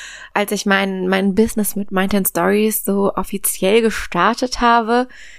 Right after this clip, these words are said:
dass ich das zweitausendvierundzwanzig immer noch machen werde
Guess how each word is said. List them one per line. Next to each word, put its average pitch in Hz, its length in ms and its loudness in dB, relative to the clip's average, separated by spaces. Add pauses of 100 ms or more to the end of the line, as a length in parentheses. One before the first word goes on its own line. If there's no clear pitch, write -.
(380)
dass 196 380 -4 (440)
ich 196 160 -4
das 196 160 -2
zweitausendvierundzwanzig 202 1400 -2
immer 247 160 2
noch 202 160 -2
machen 185 340 -4
werde 202 400 -2